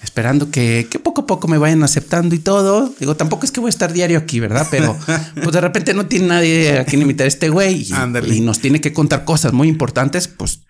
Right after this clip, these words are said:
Speaker 1: para que no hable con la pared solo, para eso voy a estar yo
Speaker 2: Rigo es
Speaker 1: aquí,
Speaker 2: mi peor
Speaker 1: cabrón.
Speaker 2: es nada. Eh,
Speaker 1: Exacto.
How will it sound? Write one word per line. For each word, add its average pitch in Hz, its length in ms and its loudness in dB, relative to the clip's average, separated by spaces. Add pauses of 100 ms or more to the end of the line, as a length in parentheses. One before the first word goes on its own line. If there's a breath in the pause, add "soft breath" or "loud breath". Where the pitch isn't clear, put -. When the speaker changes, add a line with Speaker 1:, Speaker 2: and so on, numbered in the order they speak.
(120)
Speaker 1:
para 104 140 -6
que 117 100 -2
no 127 80 0
hable 143 240 -2
con 110 140 -6
la 104 160 -6
pared 120 200 -4
solo, 151 380 0 (140)
para 107 140 -4
eso 110 160 2
voy 101 80 4
a - 20 2
estar 95 180 -2
yo 95 60 -4
Speaker 2:
Rigo 123 180 0
es 135 80 0
Speaker 1:
aquí, - 40 2
Speaker 2:
mi 123 80 0
peor 120 120 -2
Speaker 1:
cabrón. 117 160 0
Speaker 2:
es 117 80 -6
nada. 104 440 -4
Eh, - 100 -8
Speaker 1:
Exacto. 123 240 0